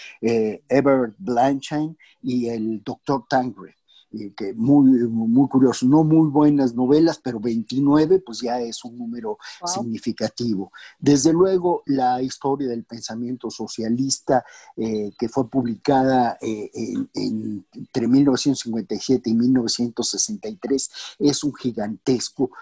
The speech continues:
Speaker 1: proyecto intelectual. El Fondo de Cultura Económica tiene también de él, eh, Introducción a la Historia Económica y la Organización Política.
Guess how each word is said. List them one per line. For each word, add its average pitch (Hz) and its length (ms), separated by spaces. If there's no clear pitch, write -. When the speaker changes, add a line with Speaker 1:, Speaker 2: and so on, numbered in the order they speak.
Speaker 1:
proyecto 113 920
intelectual. - 840
El 104 400
Fondo 139 420
de 120 80
Cultura 123 720
Económica 180 560
tiene 135 300
también 120 540
de 117 300
él, 151 140
eh, 113 140
Introducción 113 960
a 104 140
la 92 100
Historia 113 580
Económica 139 760
y 180 380
la 110 220
Organización 107 880
Política. - 680